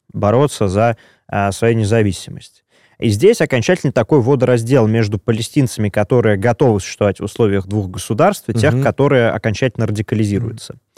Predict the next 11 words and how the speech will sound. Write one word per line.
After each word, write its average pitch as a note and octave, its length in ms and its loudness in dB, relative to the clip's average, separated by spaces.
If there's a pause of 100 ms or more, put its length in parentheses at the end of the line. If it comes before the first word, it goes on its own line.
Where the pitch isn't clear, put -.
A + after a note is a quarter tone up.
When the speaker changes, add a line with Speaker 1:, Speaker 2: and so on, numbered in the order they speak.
(420)
Speaker 1:
В G2+ 140 -4
восемьдесят F3+ 340 2
восьмом D3+ 380 2
году C#3+ 420 4
Организация C3 680 0
освобождения A2+ 680 0
Палестины, A#2+ 540 -2
ядром G#2+ 400 0
которой G2+ 420 -2
является G#2 600 0
фатх - 500 -2